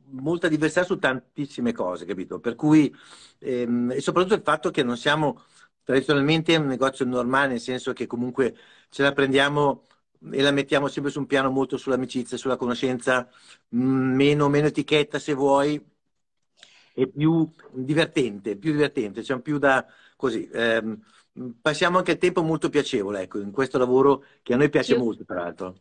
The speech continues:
Speaker 2: ci vuole passione.
Speaker 1: No, tanta. Qua, se non ce l'hai, è finita.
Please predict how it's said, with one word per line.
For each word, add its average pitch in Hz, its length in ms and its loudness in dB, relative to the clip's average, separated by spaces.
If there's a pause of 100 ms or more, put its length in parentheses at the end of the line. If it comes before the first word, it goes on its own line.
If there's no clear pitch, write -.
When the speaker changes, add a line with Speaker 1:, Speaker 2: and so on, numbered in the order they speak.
(240)
Speaker 2:
ci - 200 -10
vuole 214 240 -2
passione. 190 920 -8 (200)
Speaker 1:
No, - 240 -2 (120)
tanta. 92 600 -4
Qua, 147 380 0
se - 160 -8
non 131 160 -2
ce 135 120 0
l'hai, 143 400 2 (420)
è 101 140 -12
finita. 90 440 -10